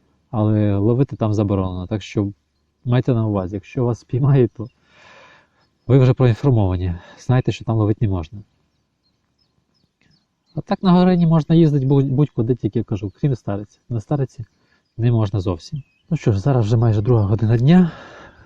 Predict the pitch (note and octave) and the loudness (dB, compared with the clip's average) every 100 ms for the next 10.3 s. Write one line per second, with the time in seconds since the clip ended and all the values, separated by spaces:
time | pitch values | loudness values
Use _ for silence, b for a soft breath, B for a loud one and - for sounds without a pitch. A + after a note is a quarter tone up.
0 | B B B - A2+ G#2 - G#2+ - D3+ | B B B -4 -2 -2 -2 -4 -2 -2
1 | E3 - A2+ A2+ A#2+ B2 A#2 A#2 G#2 A#2 | -2 -4 -4 -4 0 0 0 -4 -8 -6
2 | G#2+ G2 b b b b b b _ - | -6 -6 b b b b b b _ -10
3 | - E3 D#3 - C#3+ - B B B B | 0 0 0 -2 -6 -8 B B B B
4 | A#2+ A#2+ C3+ A2 A2 C#3 C#3+ - A#2 A2 | 0 2 2 2 0 -2 -4 -6 -6 -2
5 | G#2 A2 A#2+ C#3 D3+ C3+ B2 A#2 A#2+ C3+ | -4 -4 -4 -2 -2 -2 -4 -4 -4 -4
6 | _ _ _ B2 G2+ A#2+ A2+ A#2+ G#2+ F#2+ | _ _ _ -4 -4 -4 -4 -2 -2 -4
7 | G#2 b b b b b _ _ - B2 | -8 b b b b b _ _ -4 -2
8 | B2+ - - B2+ - A#2 G2+ - _ A#2+ | -2 -2 -4 -4 0 0 0 -6 _ -4
9 | C3 E3 D#3 D#3+ D3 D3 C#3 - C#3+ C3+ | -4 -6 -4 -4 -2 -2 -4 -8 -6 -6
10 | - D3 D#3 | -4 -4 -4